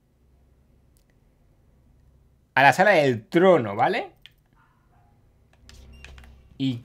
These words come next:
creo que la sala del trono, si no me equivoco, se va por aquí, ¿no? Por ahí mismo, vale. Sí, eh, de hecho, eh, ¿veis que está aquí marcado, tonto? Pues muy bien.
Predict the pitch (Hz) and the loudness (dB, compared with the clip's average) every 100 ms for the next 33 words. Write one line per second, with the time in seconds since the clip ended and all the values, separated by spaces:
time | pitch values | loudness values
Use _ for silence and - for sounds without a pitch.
0 | - 196 233 214 247 233 139 127 180 196 | -4 -2 0 0 -2 -2 -2 0 -2 -2
1 | 143 117 113 180 220 175 190 - _ _ | -2 -6 -8 -6 -6 -6 -10 -12 _ _
2 | - - _ _ _ _ - - - 104 | -20 -20 _ _ _ _ -20 -20 -14 -10
3 | 131 143 107 127 160 - - _ _ _ | -10 -10 -10 -10 -10 -12 -18 _ _ _
4 | _ _ _ _ _ - - 120 160 160 | _ _ _ _ _ -20 -12 -6 -4 -4
5 | 95 127 113 - - _ _ _ _ _ | -6 -8 -12 -14 -20 _ _ _ _ _
6 | - - - - - - - _ _ _ | -20 -20 -20 -20 -20 -20 -20 _ _ _
7 | _ _ - - - 139 135 131 143 123 | _ _ -20 -14 -4 -2 0 0 -2 -4
8 | 107 101 101 110 101 85 - - - 135 | -8 -8 -8 -6 -6 -10 -16 -16 -8 -8
9 | 98 - 101 120 135 - 208 180 110 104 | -8 -12 -12 -12 -12 -10 -10 -10 -12 -12
10 | 104 101 101 98 98 110 180 185 117 120 | -12 -14 -12 -14 -12 -6 -6 -6 -6 -6
11 | 131 117 110 135 180 175 120 - 202 - | -6 -10 -6 -4 -4 -6 -8 -8 -10 -10
12 | - - - _ - 127 127 151 104 92 | -18 -20 -20 _ -6 -6 -4 -6 -6 -8
13 | 82 | -12